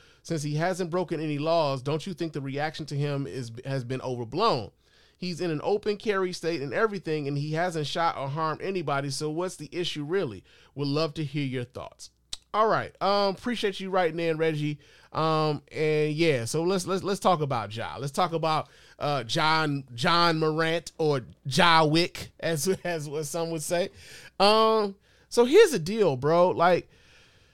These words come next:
<sighs> of course, y'all know, yeah, I am somewhat of a gun enthusiast, man. Mostly, like, it's not even so much about being an enthusiast. It's just about, um, I do like shooting guns. Like, I, that, that is a hobby of mine. And I, I,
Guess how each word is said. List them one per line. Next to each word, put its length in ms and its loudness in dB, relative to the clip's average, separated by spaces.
<sighs> 680 -16
of 120 0
course, 260 6
y'all 240 8
know, 280 6
yeah, 280 4
I 260 6
am 200 2
somewhat 560 2
of 100 0
a 60 0
gun 260 -2
enthusiast, 600 -4
man. 200 -2
Mostly, 400 4
like, 180 4
it's 120 2
not 140 4
even 140 2
so 120 2
much 180 2
about 240 4
being 180 4
an 140 0
enthusiast. 560 -2
It's 100 -2
just 180 -4
about, 400 2
um, 340 2
I 160 6
do 180 4
like 240 6
shooting 360 0
guns. 340 -6
Like, 240 -2
I, 160 -6
that, 440 -2
that 160 4
is 140 2
a 60 4
hobby 400 4
of 80 0
mine. 300 -6
And 360 -4
I, 280 4
I, 260 4